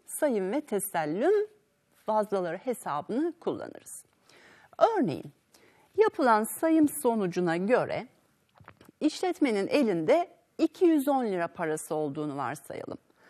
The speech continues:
Ama kasa hesabının kalanına baktığımızda borç kalanı iki yüz lira. Yani hesap kalanına göre iki yüz lira olması gerekiyormuş ama gidip saydığımızda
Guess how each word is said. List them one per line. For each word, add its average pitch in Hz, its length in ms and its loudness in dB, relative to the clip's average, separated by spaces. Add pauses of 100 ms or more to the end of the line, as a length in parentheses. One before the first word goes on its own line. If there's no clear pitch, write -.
(360)
Ama 233 260 0
kasa 381 340 2
hesabının 180 680 -2
kalanına 202 680 -2
baktığımızda 202 960 -2 (400)
borç 381 320 2
kalanı 240 340 0
iki 190 240 -6
yüz 143 300 -6
lira. - 200 -14 (460)
Yani 254 280 2
hesap 330 480 -2
kalanına 185 460 0
göre 160 260 -4
iki - 260 0
yüz 226 260 2
lira 185 100 0
olması 156 400 -4
gerekiyormuş 160 920 -4 (240)
ama 277 180 2
gidip 262 300 2
saydığımızda 196 1040 -2